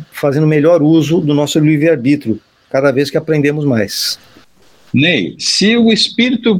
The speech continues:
Speaker 2: participa da escolha das provas que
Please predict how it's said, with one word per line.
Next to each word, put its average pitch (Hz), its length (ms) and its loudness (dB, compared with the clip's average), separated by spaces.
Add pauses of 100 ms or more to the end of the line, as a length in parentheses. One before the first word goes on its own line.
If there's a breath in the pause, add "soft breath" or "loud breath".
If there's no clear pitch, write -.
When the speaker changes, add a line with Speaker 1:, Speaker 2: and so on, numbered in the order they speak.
(120)
Speaker 2:
participa 160 680 -2
da 151 180 0
escolha 151 480 0
das 143 220 -2
provas 107 1000 -4 (460)
que 104 100 -2